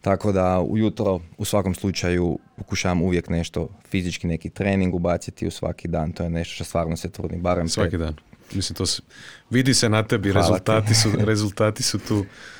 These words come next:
Speaker 1: Pet do sedam puta tjedno pokušavam barem
Speaker 2: Pet do
Speaker 1: otići.
Speaker 2: sedam puta
Speaker 1: Da,
Speaker 2: tjedno.
Speaker 1: da, na neki sport, da li je to ili teretana ili crossfit ili sljeme ili nešto, ali da bude, da bude tu vremena i za
Speaker 2: Vidio sam
Speaker 1: tijelo.
Speaker 2: i jedan tvoj Instagram story, ovaj, na kraju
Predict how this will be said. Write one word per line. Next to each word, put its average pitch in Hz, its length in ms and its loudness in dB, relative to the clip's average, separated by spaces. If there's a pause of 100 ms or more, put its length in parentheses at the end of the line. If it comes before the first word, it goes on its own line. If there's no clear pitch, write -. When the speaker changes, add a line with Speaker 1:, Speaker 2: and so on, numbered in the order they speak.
(560)
Speaker 1:
Pet 123 160 4
do 110 60 2
sedam 92 260 0
puta 90 220 0
tjedno 85 320 0
pokušavam 80 520 -4
barem 82 260 -2
Speaker 2:
Pet 80 120 -2
do - 60 2
Speaker 1:
otići. 104 140 2
Speaker 2:
sedam 92 260 0
puta 87 240 -4
Speaker 1:
Da, - 100 -6
Speaker 2:
tjedno. 82 220 0 (220)
Speaker 1:
da, - 200 -4 (180)
na 87 160 -2
neki 87 240 -2
sport, 113 380 0 (300)
da 92 140 -2
li 85 100 0
je 82 60 -2
to 82 320 0
ili 80 380 0
teretana 85 640 0
ili 80 180 -2
crossfit 85 520 -4
ili 85 140 -2
sljeme 85 500 -2
ili 82 160 -2
nešto, 92 380 0
ali 85 140 0
da 85 80 0
bude, 82 360 -2 (140)
da 82 100 -4
bude 82 240 -2
tu 85 160 -4
vremena 85 480 0
i 85 100 0
za 85 300 -4
Speaker 2:
Vidio 101 180 2
sam 98 120 0
Speaker 1:
tijelo. 90 100 0
Speaker 2:
i 90 40 0
jedan 95 220 0
tvoj 90 460 -2
Instagram 87 500 -2
story, 95 420 0 (260)
ovaj, 85 520 -2
na 87 100 -2
kraju 98 220 0